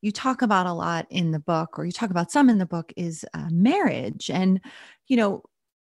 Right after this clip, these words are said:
when we were young, we were sold this idea that, you know, marriage was the end all be all for a successful life, when we actually know from trying marriage that it can be really, and, or a monogamous partnership,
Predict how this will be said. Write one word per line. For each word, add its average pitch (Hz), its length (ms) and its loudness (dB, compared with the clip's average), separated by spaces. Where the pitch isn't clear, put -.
when 302 260 0
we 339 60 -4
were 320 80 -2
young, 269 320 4
we 226 80 4
were 196 80 0
sold 240 320 -4
this 226 200 -4
idea 180 640 -2
that, 160 280 -4
you 180 80 -6
know, 165 40 -4
marriage 196 380 0
was 180 140 -8
the 180 120 -8
end 190 220 2
all 180 180 2
be 165 280 -2
all 160 200 0
for 151 180 -10
a 151 40 -6
successful 160 680 -8
life, 143 520 -8
when 226 140 6
we 247 100 8
actually 269 420 2
know 233 220 6
from 185 260 -4
trying 269 720 -2
marriage 151 540 -6
that 196 140 0
it 208 120 -4
can 226 240 0
be 285 440 2
really, 220 580 0
and, 202 180 2
or 214 160 2
a 208 60 4
monogamous 170 560 2
partnership, 147 720 -4